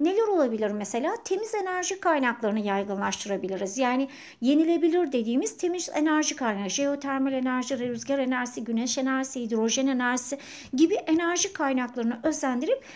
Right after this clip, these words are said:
yaygınlaştırabiliriz arkadaşlar. Fosil yakıtları azalttıkça bunları artırabiliriz. Artı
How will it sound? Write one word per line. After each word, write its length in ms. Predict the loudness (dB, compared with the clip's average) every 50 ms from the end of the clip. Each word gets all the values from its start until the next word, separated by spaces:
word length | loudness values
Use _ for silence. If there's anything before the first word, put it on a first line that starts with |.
| -14 -2 2
yaygınlaştırabiliriz 1120 | 6 6 6 6 4 2 0 0 0 0 -2 -2 -2 0 0 0 2 2 0 0 0 0 0
arkadaşlar. 600 | -2 -2 -2 -4 -4 -2 -2 -2 -2 -4 -4 -6
Fosil 440 | -4 -4 -4 -4 -2 -2 0 0 0
yakıtları 600 | -2 -2 -6 -2 2 2 2 4 2 2 2 2
azalttıkça 600 | 2 2 2 -2 -2 -4 -6 -8 -6 -6 -6 -6 -6 -8 -14 -20 -20 -14 0
bunları 420 | 4 6 6 6 6 6 8 8 8
artırabiliriz. 800 | 6 6 2 0 -2 0 0 0 0 -2 -2 -4 -4 -6 -10 -14 -20 -20 -20 -20 -2 2
Artı 380 | 4 4 4 4 2 -2 -4